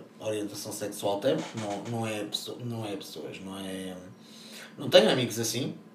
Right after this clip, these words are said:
não tenho amigos que se-, que tenham outra, acho que quase todos os meus amigos ou são, são, são heteros, pronto.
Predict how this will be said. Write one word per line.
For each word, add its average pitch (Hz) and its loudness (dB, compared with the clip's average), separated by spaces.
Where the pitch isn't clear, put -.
não 104 -10
tenho - -8
amigos 104 -4
que - -10
se-, - -10
que - -10
tenham 104 -4
outra, 101 -2
acho 87 -4
que - -18
quase 110 2
todos 104 -8
os 101 -8
meus 107 -4
amigos 104 -6
ou 104 -2
são, 98 -6
são, 104 -8
são 123 -4
heteros, 156 -4
pronto. 131 -8